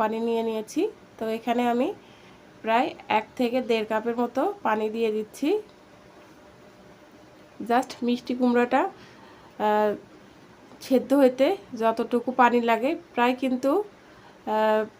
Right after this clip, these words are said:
থার্টি পার্সেন্টের মতো মিষ্টি কুমড়াটা কষিয়ে নিতেই সেদ্ধ হয়ে গেছে, আর থার্টি পার্সেন্টের মতো আমি সেদ্ধ করে নেব।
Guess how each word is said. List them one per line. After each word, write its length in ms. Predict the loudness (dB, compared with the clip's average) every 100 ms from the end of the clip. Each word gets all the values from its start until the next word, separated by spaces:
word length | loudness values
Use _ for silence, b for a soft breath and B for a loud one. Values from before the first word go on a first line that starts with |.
| -20 -20 -20 -20 -20 -20 -20 -20 -20 -20 0
থার্টি 260 | 4 4 4
পার্সেন্টের 440 | 0 2 0 0 0
মতো 160 | 0 -2 -2 -2
মিষ্টি 220 | -2 -2 2
কুমড়াটা 300 | 2 2 0 2
কষিয়ে 320 | 2 4 4
নিতেই 240 | 2 0 -2 -2
সেদ্ধ 180 | -2 2
হয়ে 140 | 2 2
গেছে, 260 | -2 -4 -4 -4 -6 -16 -2 2
আর 120 | 2 2 -6 -18 B B B B B -20 -20 -20 -18 -2
থার্টি 280 | 0 2 2
পার্সেন্টের 460 | 0 0 0 0 0
মতো 160 | 0 2 2
আমি 120 | 2 0
সেদ্ধ 200 | -2 -2 -2 -2
করে 160 | -2 -2
নেব। 140 | 0